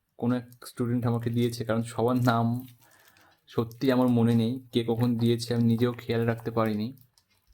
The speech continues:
তো যাই হোক, যে দেখছো ভিডিওটা কিছু মনে করো না, অসংখ্য ধন্যবাদ জানাই তোমাকে এত সুন্দর আমাকে গিফট দেওয়ার জন্যে। আরও একটি ডায়েরি আমাকে দিয়েছে অন্য একটি স্টুডেন্ট,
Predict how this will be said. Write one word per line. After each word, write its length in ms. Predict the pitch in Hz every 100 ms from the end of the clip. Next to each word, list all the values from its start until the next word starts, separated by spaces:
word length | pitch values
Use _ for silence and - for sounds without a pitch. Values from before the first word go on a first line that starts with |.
| _
তো 60 | 120
যাই 220 | 117 113
হোক, 280 | 127 147 - 110
যে 180 | 120
দেখছো 340 | 113 113 - 127
ভিডিওটা 580 | 123 131 127 131 156 -
কিছু 200 | - 120
মনে 160 | 113 110
করো 180 | 113 117
না, 140 | 123
অসংখ্য 520 | 139 - - 123 120 117
ধন্যবাদ 420 | 117 120 120 120
জানাই 200 | 120 120
তোমাকে 320 | 113 117 117
এত 160 | 107 117
সুন্দর 420 | 117 110 113 113
আমাকে 260 | 110 117 117
গিফট 340 | 113 117 - 110
দেওয়ার 280 | 107 104 104
জন্যে। 340 | 98 98 98 113 _ - _ - - - - - _ - _ - - - - - - - - _ _ _ _ _ -
আরও 220 | 120 131
একটি 280 | 135 - 135
ডায়েরি 420 | 123 120 120 139 - - - - - _ _
আমাকে 520 | 110 117 113 123 120 113 - - 113
দিয়েছে 540 | 117 123 117 - 123 113 - -
অন্য 260 | 117 120 117
একটি 180 | 117
স্টুডেন্ট, 480 | 117 120 113 113 147